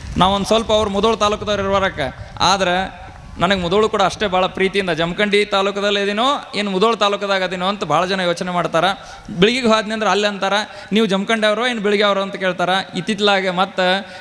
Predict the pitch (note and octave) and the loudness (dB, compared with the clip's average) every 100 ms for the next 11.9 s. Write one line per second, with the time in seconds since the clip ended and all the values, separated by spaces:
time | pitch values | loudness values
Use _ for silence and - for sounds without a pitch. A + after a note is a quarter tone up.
0 | - F3 F3+ D#3 C3+ D#3 F#3 F#3+ F#3+ F#3+ | 0 2 4 4 4 2 2 0 0 0
1 | G3 F#3+ F#3+ G3+ F#3 G3 G#3 E3+ E3 F#3+ | 0 0 0 0 0 0 0 2 0 0
2 | F#3 F#3 F#3 G#3+ F#3+ D#3 D#3 G#3+ A3+ A3+ | 0 0 0 0 0 0 4 2 2 0
3 | A3 G#3+ G#3 G#3 F3 F3 F3+ F3 F3+ F3 | 0 0 -2 -2 0 2 2 0 -4 -2
4 | F3 F3 G3 F3+ F#3 - - - - F#3 | -2 0 0 0 0 -6 -20 -8 2 2
5 | G#3 G#3+ F3+ E3 E3 D#3+ E3 C#3+ C#3+ E3+ | 2 0 0 2 0 0 0 0 0 0
6 | D3 B2+ - C#3+ E3+ D3 C#3 B2+ C3 C#3+ | -2 -2 -2 0 2 2 2 0 -2 -2
7 | D3 F3+ C#3 - - - B2 C#3+ D#3 D3 | 0 0 0 -2 -16 -4 2 4 4 2
8 | C#3+ D#3 E3+ E3+ E3+ F3 F3 - - - | 2 0 2 0 2 0 -2 -12 -20 -20
9 | - - - - - B2+ E3+ E3 D#3 D3+ | -20 -20 -14 -10 2 4 4 2 0 2
10 | C#3+ C#3 C3+ C3+ B2+ A#2 A2 - - C3+ | 0 0 0 0 0 -4 -6 -6 0 0
11 | F3 E3+ D3+ E3 D#3 C#3 C#3 - - | 0 -2 -4 -2 0 0 0 -6 -16